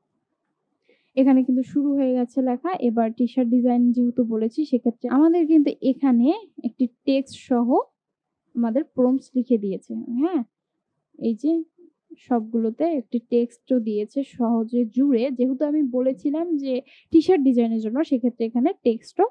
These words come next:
দিয়ে দিয়েছে। সেম ভাবে জিমিনিতে আসার পরও সেম আমি দেখতে পাচ্ছি যে সবকিছু একদম সুন্দর করে গুছিয়ে সাজিয়ে লেখা। তো আশা করি বুঝে গেছেন চ্যাট জিপিটি এবং জিমিনি ব্যবহার করে কিভাবে প্রম্পটস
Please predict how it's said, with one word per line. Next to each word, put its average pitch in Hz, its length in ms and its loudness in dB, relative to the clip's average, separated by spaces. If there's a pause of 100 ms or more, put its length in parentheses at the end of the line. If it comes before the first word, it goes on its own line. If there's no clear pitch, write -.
(120)
দিয়ে 233 200 4
দিয়েছে। 202 320 -4 (500)
সেম 370 280 -4
ভাবে 285 320 0 (340)
জিমিনিতে 269 480 2
আসার 254 320 -2
পরও 262 420 -2
সেম 254 320 0
আমি 240 180 0
দেখতে 233 280 -4
পাচ্ছি 240 420 -8 (360)
যে 214 360 -2 (480)
সবকিছু 247 460 0
একদম 226 460 -2
সুন্দর 262 400 -2
করে 254 180 -2
গুছিয়ে 233 420 -4
সাজিয়ে 233 380 -6
লেখা। 226 300 -8 (420)
তো 330 60 0
আশা 285 260 -2
করি 349 180 -2
বুঝে 269 380 0
গেছেন 277 380 -2
চ্যাট 254 220 -2
জিপিটি 269 380 -2
এবং 277 240 0
জিমিনি 247 360 2
ব্যবহার 262 360 0
করে 277 200 0
কিভাবে 269 360 -2
প্রম্পটস 370 580 -6